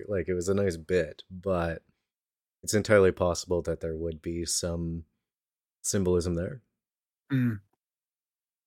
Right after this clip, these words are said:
Speaker 2: Yeah. The, the, <laughs> the weirdest thing about that's, like, they, I know they've been on the ship together for months. This is the first time anyone's seen him with his hair out.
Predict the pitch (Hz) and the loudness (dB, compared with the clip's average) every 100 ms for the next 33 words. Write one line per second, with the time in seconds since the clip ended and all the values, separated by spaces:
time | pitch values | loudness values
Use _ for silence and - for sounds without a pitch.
0 | _ _ _ - 85 87 92 104 - _ | _ _ _ -16 -12 -12 -10 -12 -14 _
1 | _ _ _ _ _ _ _ _ _ _ | _ _ _ _ _ _ _ _ _ _
2 | _ 165 160 165 - 123 135 - _ _ | _ 8 8 0 -4 -4 -4 -12 _ _
3 | _ 120 - 143 143 156 160 160 147 127 | _ -4 -2 0 4 4 4 4 4 0
4 | 120 110 110 - 123 127 131 147 143 147 | -4 -4 -8 -4 -4 0 4 6 8 6
5 | 139 131 - - 127 120 123 101 104 - | 6 4 0 2 2 2 0 -2 -4 -4
6 | 107 110 123 - 110 110 - 110 113 120 | -8 -4 -4 -2 -2 -2 -2 -4 -2 0
7 | 123 - 117 117 110 - 101 117 139 175 | 0 0 -2 -4 -6 -8 -8 -4 0 0